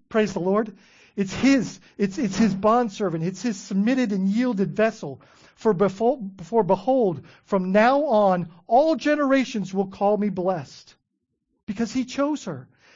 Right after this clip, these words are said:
"For he is the mighty one, is mighty and has done great things for me."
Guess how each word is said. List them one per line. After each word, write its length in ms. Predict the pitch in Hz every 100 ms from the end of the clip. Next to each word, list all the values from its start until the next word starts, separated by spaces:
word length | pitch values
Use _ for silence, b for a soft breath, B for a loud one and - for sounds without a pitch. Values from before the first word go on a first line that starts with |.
| b
"For 220 | - 247
he 680 | 233 - 311 403 302 170 117 b b b
is 200 | 220 208
the 100 | 226
mighty 320 | 208 226 247
one, 540 | 233 180 170 160 190 -
is 240 | 247 196
mighty 380 | 196 226 233 202
and 100 | 180
has 220 | 180 190
done 220 | 190 196 175
great 280 | 202 214
things 260 | 202 214 196
for 160 | - 175
me." 360 | 185 185 -